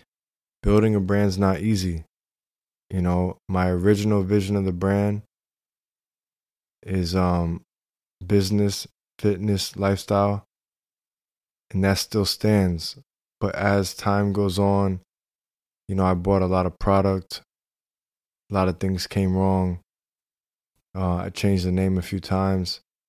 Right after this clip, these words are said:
I have, I, I have these ideas, and I always wanna do more. You know, and sometimes things don't work as planned. Sometimes you have to go back to the basics,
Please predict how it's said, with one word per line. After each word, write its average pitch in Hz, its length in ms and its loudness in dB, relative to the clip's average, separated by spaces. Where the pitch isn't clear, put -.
I - 80 -8
have, 104 240 0
I, 104 160 2
I - 80 -4
have 98 240 0
these 101 180 0
ideas, 95 520 0
and 92 100 0
I 92 60 -2
always 101 400 -6
wanna 98 240 -2
do 92 180 -4
more. 92 480 0
You 95 80 -6
know, 95 200 0
and 90 120 -2
sometimes 98 600 -2
things 101 280 -2
don't 98 440 -6
work 98 280 0
as 95 220 -6
planned. 104 400 -2
Sometimes 98 400 -2
you 98 80 2
have 92 120 -2
to - 60 -12
go 92 140 -4
back 87 380 0
to - 120 -10
the 92 120 -4
basics, 98 640 -4